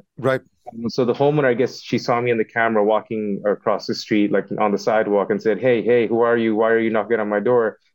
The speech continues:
Speaker 2: So I
Speaker 1: Right.
Speaker 2: just left my card and I told them, "I'm leaving my card here. Please call me when you get home. It has nothing to do with you, but it is urgent and it's about your neighbor." I got lucky. They were actually very considerate, nice people. They called me back within an hour.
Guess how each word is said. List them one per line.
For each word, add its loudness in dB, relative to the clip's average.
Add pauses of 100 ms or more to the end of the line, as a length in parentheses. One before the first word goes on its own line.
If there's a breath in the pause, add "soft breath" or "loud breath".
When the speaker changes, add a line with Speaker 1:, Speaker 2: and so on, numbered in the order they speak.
(100)
Speaker 2:
So -2
I 4
Speaker 1:
Right. -4
Speaker 2:
just -4
left -4
my -2
card 0
and 0
I 0
told -2
them, 0
"I'm -4
leaving 0
my 0 (100)
card 0
here. 0
Please -2
call -2
me 2
when 2
you 0
get 0
home. 2
It 0
has 0
nothing -2
to 0
do 2
with -2
you, 2
but 0
it 0
is 0
urgent 0
and -4
it's -4
about 0
your -2
neighbor." 0 (320)
I 4
got 0
lucky. 2
They 0
were 4
actually -4
very 0
considerate, 0
nice -2
people. -2
They 0
called 0
me 0
back -2
within 0
an 0
hour. 0